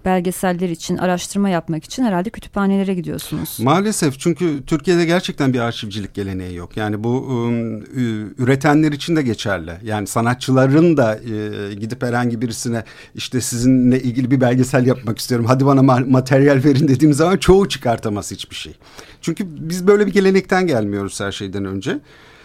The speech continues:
Speaker 2: Ee, ne kalıyor geriye? İşte ya kütüphaneye gideceksiniz, o gazeteleri bulacaksınız. Ya evinizde, arşivinizde varsa dergiler, onlardan toplayacaksınız.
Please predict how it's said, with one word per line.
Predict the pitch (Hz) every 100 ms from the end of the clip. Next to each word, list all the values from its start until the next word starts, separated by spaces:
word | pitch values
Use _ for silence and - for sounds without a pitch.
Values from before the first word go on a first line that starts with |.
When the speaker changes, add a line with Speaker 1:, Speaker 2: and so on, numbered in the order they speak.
| - -
Speaker 2:
Ee, | 123 135 156
ne | 214
kalıyor | 196 151 131
geriye? | 117 117 170
İşte | 240 - 208
ya | 208
kütüphaneye | - 185 196 190 180
gideceksiniz, | 151 123 123 - 120
o | 127
gazeteleri | 135 143 123 107 98
bulacaksınız. | 95 98 98 - 143 151
Ya | 175
evinizde, | 156 165 147 160
arşivinizde | 131 139 135 135 127 113 113
varsa | 110 - 98
dergiler, | 107 101 90 87 165 -
onlardan | 226 226 226 226 220
toplayacaksınız. | 156 - 104 95 95 - 120 240